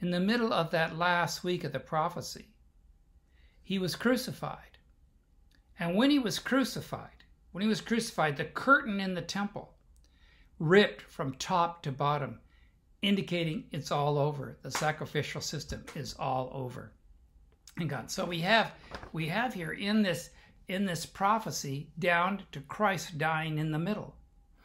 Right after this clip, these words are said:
And then what happened? The prophecy didn't end until thirty-four A D. What happened in thirty-four A D? Well, in thirty-four A D, in thirty-four A D, Stephen,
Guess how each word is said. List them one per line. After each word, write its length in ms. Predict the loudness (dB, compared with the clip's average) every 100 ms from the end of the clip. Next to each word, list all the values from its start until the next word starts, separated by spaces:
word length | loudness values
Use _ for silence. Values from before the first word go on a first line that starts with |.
| -20 -20 -20 -10 0
And 240 | 0 2
then 420 | 2 4 2 0 -6
what 240 | 2 4 6
happened? 360 | 4 4 2
The 160 | -4 -4
prophecy 560 | 0 2 2 0 -2
didn't 320 | 2 2 0 -2
end 280 | 2 2 2
until 280 | 0 -2
thirty-four 760 | -2 2 2 4 2 0 2 2
A 160 | 2 0
D. 320 | -2 -4 -6
What 240 | -4 -2 0
happened 380 | 0 0 -2
in 80 | -6
thirty-four 580 | -4 -2 -2 -4 -4 -4
A 180 | -4 -4
D? 320 | -4 -4 -8 -14 -20 -20 -20 -20 -20 -20 -6 4
Well, 140 | 6
in 100 | 6
thirty-four 640 | 2 2 4 2 2 2 4
A 160 | 2
D, 540 | 0 -2 -2 -2 -6 -10 -20 _ _ -20 -10
in 140 | -6 -2
thirty-four 520 | 0 0 -2 -2 -2
A 140 | 0
D, 280 | -2 -4 -6 -14 -20 -20 _ -20 -12
Stephen, 840 | -8 -4 4 4 4 0 -2 -6